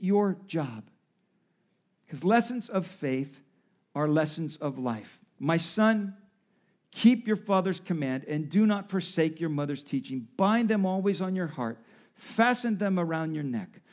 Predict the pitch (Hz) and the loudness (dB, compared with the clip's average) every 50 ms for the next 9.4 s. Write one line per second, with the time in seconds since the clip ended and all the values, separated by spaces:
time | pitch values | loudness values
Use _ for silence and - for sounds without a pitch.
0 | - - - _ - 160 190 190 185 180 180 170 160 147 156 202 233 254 262 254 | -20 -20 -18 _ 2 4 6 6 6 4 4 2 0 2 4 4 6 6 4 2
1 | - - 175 170 160 143 151 151 143 131 175 190 208 220 180 214 220 185 165 151 | -2 -2 0 0 2 2 0 0 0 2 2 4 2 2 2 0 0 0 0 0
2 | 151 147 143 139 - - - - 208 220 247 262 262 - - 175 165 147 147 147 | 0 -2 -2 -4 -6 -10 -8 -2 0 2 2 2 0 -2 -2 -2 -2 0 0 0
3 | 135 139 139 135 131 - 180 202 214 196 214 208 208 220 220 208 - - - - | 0 0 0 -2 -2 -2 0 0 0 2 2 2 2 0 0 -2 -6 -12 -20 -8
4 | - 151 170 175 175 156 156 143 143 143 139 135 143 196 226 247 247 247 - - | -2 2 4 4 4 4 4 4 2 0 0 2 6 6 8 6 6 2 -6 -16
5 | - _ _ _ _ - 165 180 180 170 180 165 - - - - - 190 196 196 | -20 _ _ _ _ -4 -2 -2 0 -2 -2 -6 -8 -10 -8 -2 0 2 2 0
6 | - - - - 131 127 117 - - - _ - 208 214 208 208 214 220 226 202 | -2 -6 -6 -4 -2 -2 -4 -6 -10 -20 _ 0 0 2 2 2 2 2 2 0
7 | 202 170 147 156 156 151 151 - - _ _ _ _ - 170 190 185 170 160 170 | 0 0 2 2 2 0 -2 -6 -14 _ _ _ _ 2 4 4 4 0 -2 0
8 | 180 202 196 151 147 - 156 147 147 151 151 147 147 - - _ - 120 120 123 | 2 2 2 2 0 0 0 2 2 0 0 -2 -6 -10 -16 _ -10 -6 -4 -4
9 | 123 120 110 98 - - - _ | -4 -4 -6 -8 -10 -16 -20 _